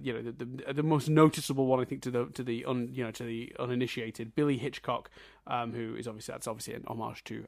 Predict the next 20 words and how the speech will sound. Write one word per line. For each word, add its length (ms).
Alfred 400
Hitchcock. 440
I 40
thought 100
that 60
was 100
kind 180
of 80
interesting 280
that 100
they 80
bo-, 180
bothered 260
to 60
do 140
that. 140
So 120
there 100
you 160
go. 60